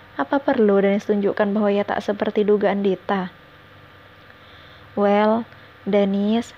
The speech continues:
berhentilah berpikir untuk menunjukkan apapun pada Dita." Karena Dennis tak menjawab, Dita membekap mulutnya sendiri, mengira tuduhannya benar.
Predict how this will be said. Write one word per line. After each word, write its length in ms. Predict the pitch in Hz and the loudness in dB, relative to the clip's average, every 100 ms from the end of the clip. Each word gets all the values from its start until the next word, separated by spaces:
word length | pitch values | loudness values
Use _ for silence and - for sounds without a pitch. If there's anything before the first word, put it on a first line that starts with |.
| - - - | -20 -20 -14
berhentilah 560 | - 226 226 240 240 247 | -4 -2 0 2 2 2
berpikir 480 | 233 240 233 233 247 226 | 0 0 -2 0 0 0
untuk 240 | 220 214 | -2 -2
menunjukkan 560 | 208 202 208 - 220 208 | 0 0 -2 -2 -2 -2
apapun 640 | 208 208 208 - 220 208 | -2 -2 -4 -4 -2 0
pada 240 | 208 202 | 0 0
Dita." 480 | 185 190 - 185 196 - - - - - | 0 -2 -2 -4 -6 -10 -20 -20 -20 -8
Karena 320 | - 233 247 | -2 0 0
Dennis 240 | 233 233 - | 0 -2 -2
tak 160 | - | -4
menjawab, 560 | 226 226 220 226 226 220 | 0 0 2 2 2 0
Dita 240 | 214 214 | 0 0
membekap 640 | 208 202 202 202 - 220 208 | 0 0 -2 -4 -6 -4 -2
mulutnya 400 | 208 208 214 214 | -2 -2 -4 -6
sendiri, 480 | 196 196 196 190 208 - - - - | -4 -2 0 -2 -6 -12 -20 -20 -4
mengira 400 | 240 226 233 254 | -2 0 0 2
tuduhannya 480 | 247 226 233 226 226 | 2 2 2 0 0
benar. 560 | 214 254 240 208 220 | 0 0 0 -2 -4